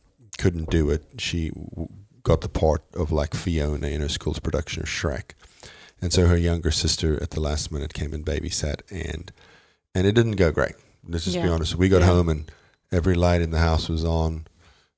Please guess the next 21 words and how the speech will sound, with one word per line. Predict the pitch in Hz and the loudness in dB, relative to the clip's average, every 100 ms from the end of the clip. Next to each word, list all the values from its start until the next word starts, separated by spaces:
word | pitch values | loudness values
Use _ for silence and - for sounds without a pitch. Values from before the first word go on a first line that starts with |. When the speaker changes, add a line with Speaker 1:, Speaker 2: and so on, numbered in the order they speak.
| _ | _
Speaker 1:
Um, | 78 73 71 69 - 98 _ | -2 -2 -4 -8 -16 -20 _
none | 92 85 85 | -4 0 0
of | |
the | 82 | 0
cushions | - 80 82 80 | 0 0 -2 -2
were | 82 | 0
on | 76 | -2
the | |
couch. | - 82 78 78 - - - - - | 0 0 2 0 -4 -10 -12 -16 -8
Um, | 73 78 | -6 -2
there | 80 78 | 0 2
was, | 76 - | 0 -2
like, | 78 76 | -4 -2
six | - 87 - | -2 -4 0
days | 82 76 - | 0 0 0
worth | 80 | 0
of | 78 | 0
dishes | 80 - 80 82 | -2 -2 -2 -4
in | 80 | -4
the | 78 | -4
sink, | - 78 | -4 -2